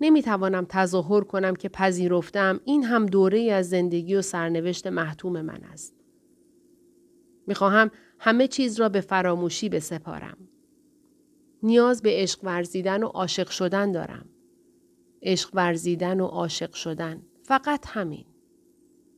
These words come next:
زندگی بسیار کوتاه‌تر از آن است که بخواهم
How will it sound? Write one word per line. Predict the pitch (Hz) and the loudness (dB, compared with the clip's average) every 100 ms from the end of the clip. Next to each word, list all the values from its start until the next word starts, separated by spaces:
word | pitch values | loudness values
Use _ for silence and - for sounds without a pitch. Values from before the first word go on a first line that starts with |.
| _ _ _ _ _ _ _ _ _ | _ _ _ _ _ _ _ _ _
زندگی | - 277 277 269 | 2 4 6 4
بسیار | 269 247 - 262 262 | 0 0 0 0 0
کوتاه‌تر | - 214 214 196 185 254 | -2 -8 -4 -4 -4 -2
از | 233 180 | -2 -2
آن | 160 156 | -4 -4
است | 156 - | -6 -8
که | |
بخواهم | 180 180 - 170 170 | -6 -4 -4 -8 -8